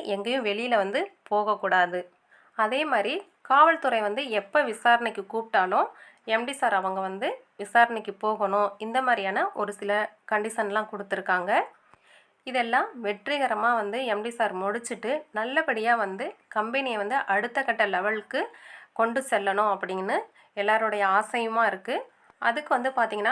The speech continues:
மை வி த்ரீ ஆர்ட்ஸ் உறுப்பினர்கள் எல்லாருமே கொஞ்சம் வந்து ஒத்துழைப்பு கொடுக்கணும். இவ்வளோ நாள் வந்து பார்த்தீங்கன்னா எல்லாருமே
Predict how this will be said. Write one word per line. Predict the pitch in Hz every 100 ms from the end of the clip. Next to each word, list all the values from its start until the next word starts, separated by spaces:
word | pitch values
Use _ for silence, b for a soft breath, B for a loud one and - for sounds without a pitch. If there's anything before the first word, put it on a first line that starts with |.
| 311
மை | 240 226
வி | 233
த்ரீ | 226
ஆர்ட்ஸ் | 214 -
உறுப்பினர்கள் | 202 202 202 202 196
எல்லாருமே | 196 208 208 311 466 _ -
கொஞ்சம் | 277 294 262
வந்து | 214 247
ஒத்துழைப்பு | 226 220 214 208
கொடுக்கணும். | 202 196 196 190 202
இவ்வளோ | 233 240
நாள் | 233 247
வந்து | 220 208 226
பார்த்தீங்கன்னா | 202 202 208 254
எல்லாருமே | 190 202 214 233